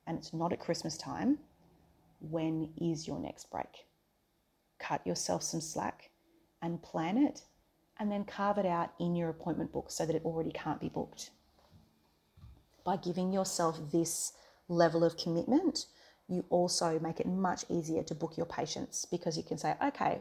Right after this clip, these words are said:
well, I'm not taking Christmas and New Year off. I'll be here right through those. I'll just be taking the public holidays off, or I'm gonna take a Saturday here or there," or, you know, by articulating that with your patients, they understand. But then you can say, "However, I'm taking off," because this is a time when all of your patients wanna know, they're interested.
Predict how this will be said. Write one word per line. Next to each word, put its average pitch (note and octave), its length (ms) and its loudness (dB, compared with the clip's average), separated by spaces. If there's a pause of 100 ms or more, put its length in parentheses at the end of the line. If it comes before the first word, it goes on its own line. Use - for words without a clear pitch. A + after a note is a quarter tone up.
well, E3+ 240 2
I'm A3+ 200 4
not - 160 0
taking E3+ 300 -2
Christmas D#3+ 360 -2
and E3 80 -4
New D#3+ 160 0
Year F3 220 2
off. F#4+ 160 0
I'll F#3+ 120 8
be F#3 140 0
here E3 180 2
right E3 240 2
through F#3 220 2
those. F#3 240 4
I'll E3 80 -2
just F3 160 -4
be E3+ 60 -6
taking D#3+ 260 -6
the D#3 60 -2
public D#3+ 220 -4
holidays G3 360 4
off, F#3+ 320 10
or D#3 220 2 (340)
I'm E3 140 2
gonna E3 160 4
take - 180 2
a E3+ 40 -4
Saturday F#3+ 340 6
here F#3+ 180 4
or F#3+ 60 10
there," F#3 400 8
or, D#3 120 0 (300)
you D4 100 8
know, B3+ 120 6 (180)
by B3 120 10
articulating A#3 580 6
that G#3 100 4
with - 100 -6
your F#3+ 80 0
patients, - 340 -2
they - 100 -2
understand. E3 720 -4 (760)
But G3 340 6
then G3+ 220 6
you G#3 160 4
can F3 160 -2
say, D#3+ 280 -2 (100)
"However, F#3 580 4
I'm D#3+ 160 0
taking E3 400 2
off," D3 160 -4
because E3 220 0
this G#3 180 2
is A#3+ 60 4
a B3+ 60 4
time A3 200 2
when G3 120 4
all G3 200 6
of G3+ 60 4
your G3+ 80 0
patients F3 340 -4
wanna D#3 140 0
know, - 240 -2
they're - 120 2
interested. - 520 -2